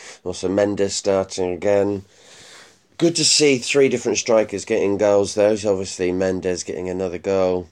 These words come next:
Jan getting his eighteenth of the season, which is, well, that's proven me wrong. I didn't think he'd get that many goals, and it's, uh,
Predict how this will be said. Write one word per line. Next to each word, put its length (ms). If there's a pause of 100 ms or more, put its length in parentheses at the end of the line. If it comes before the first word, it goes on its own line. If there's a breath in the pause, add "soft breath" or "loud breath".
Jan 640 (880)
getting 160
his 140
eighteenth 600
of 60
the 80
season, 480
which 240
is, 380 (800 soft breath)
well, 100
that's 140
proven 340
me 140
wrong. 180
I 80
didn't 220
think 220
he'd 100
get 180
that 180
many 200
goals, 420
and 80
it's, 300
uh, 240